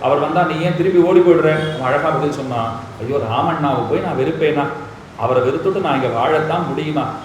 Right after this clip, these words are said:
அவரை வெறுத்துட்டா இருக்கிறதுலயே பிரயோஜனமே கிடையாது. அதுக்கு மேலே அவரை ஒருத்தரால் வெறுக்கவும் முடியாதுங்கிறது தான் நிஜம்." ஏதோ சில பேர் வெறுக்கிறார்கள், சில பேர் தவறாக பேசுகிறார்கள்னு சொன்னால், அதை வேதாந்த தேசிகன் அன்னைக்கே சொல்லிட்டார்,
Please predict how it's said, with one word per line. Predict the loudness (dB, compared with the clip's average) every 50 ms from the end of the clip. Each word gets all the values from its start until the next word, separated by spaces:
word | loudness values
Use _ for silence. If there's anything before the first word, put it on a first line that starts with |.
| -6 -2
அவரை | 0 0 2 2
வெறுத்துட்டா | 4 4 4 4 2 2 2 2 2 2 2
இருக்கிறதுலயே | 2 4 4 4 4 4 4 4 4 4 4 4 4
பிரயோஜனமே | 2 2 2 2 2 0 0 -2 -2 -2
கிடையாது. | -2 0 2 2 4 4 2
அதுக்கு | 2 0 0 -2 -2
மேலே | -2 -2 0 0 0 -2 -4 -6 -10 -8
அவரை | -4 -2 0 0
ஒருத்தரால் | 0 0 0 0 0 0 0 0 0 2
வெறுக்கவும் | 4 4 4 2 2 4 4 4 4 4 2
முடியாதுங்கிறது | 0 2 2 4 4 4 4 2 2 0 0 0 0 -2 -2 -2
தான் | -4 -4 -4
நிஜம்." | -4 -2 -2 -2 -4 -4 -6 -10 -12 -16 -16 -18 -18 -18 -20 -20 -20 -20 -12 -8
ஏதோ | -4 0 2 2 4
சில | 4 2 2
பேர் | 2 2 2 4 4
வெறுக்கிறார்கள், | 4 4 2 2 2 2 4 2 2 2 0 0
சில | -2 -2 -2 -2
பேர் | 0 -2 -2
தவறாக | -2 -2 -2 0 0 0 0 0 -2 -2 0
பேசுகிறார்கள்னு | 0 0 0 0 -2 0 0 0 0 0 0 -2 -2 -2 -4
சொன்னால், | -4 -6 -6 -4 -2 -2 -2 -2 -4 -6 -8 -12 -14 -8 -6
அதை | -4 -2
வேதாந்த | 0 0 0 0 0 0 0
தேசிகன் | -2 -2 -2 -4 -6 -6
அன்னைக்கே | -6 -6 -4 -4 -4 -2
சொல்லிட்டார், | -2 -4 -2 -2 -2 -2 -2 -4